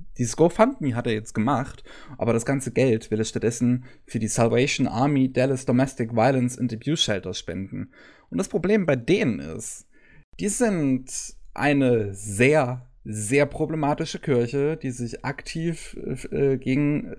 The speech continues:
die, die aktiv Anti-L-G-B-T-Lobbying, äh, auf der ganzen Welt betreiben, die bereits, äh, Child Abuse gecovert haben seit den letzten vierzig Jahren. Die sind,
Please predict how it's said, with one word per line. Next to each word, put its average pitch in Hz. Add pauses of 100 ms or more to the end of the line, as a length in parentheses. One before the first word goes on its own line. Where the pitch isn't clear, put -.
die, 117
die -
aktiv 160
Anti-L-G-B-T-Lobbying, 123
äh, -
auf 131
der 131
ganzen 127
Welt 113
betreiben, 107 (320)
die -
bereits, 120
äh, 117
Child 160
Abuse 104
gecovert 107
haben 104
seit 101
den 120
letzten 135
vierzig -
Jahren. 110
Die 113
sind, 131